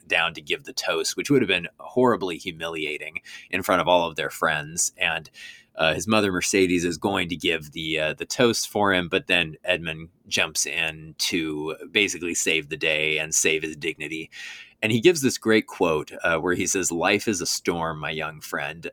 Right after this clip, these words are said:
You will bask in the sunlight one moment, be shattered on the rocks the next. "What makes you a man is what you do when that storm comes. You must look into that storm and shout as you did in Rome,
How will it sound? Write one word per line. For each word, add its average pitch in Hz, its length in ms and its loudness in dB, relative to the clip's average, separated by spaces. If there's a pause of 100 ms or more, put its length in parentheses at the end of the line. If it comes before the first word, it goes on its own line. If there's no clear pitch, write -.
(140)
You 98 160 -2
will 92 80 0
bask 92 420 2
in 107 120 0
the 80 80 -4
sunlight 85 540 0
one 85 260 -6
moment, 80 500 -6 (180)
be 90 120 -6
shattered 90 500 4
on 85 120 0
the 85 100 -2
rocks 80 440 2
the 80 100 -4
next. 71 520 -6 (580)
"What 110 140 6
makes 104 280 6
you 117 120 6
a 98 40 2
man 87 380 4
is 82 160 -2
what 98 220 0
you 87 100 2
do 85 500 0
when 90 220 -4
that 80 220 -2
storm 73 400 -2
comes. 82 600 -4
You 98 120 -2
must 92 200 0
look 107 220 2
into 98 180 0
that 87 220 2
storm 87 460 2
and 80 100 -6
shout 85 400 4
as 92 140 -2
you 85 120 0
did 82 200 0
in 78 140 -2
Rome, 80 440 0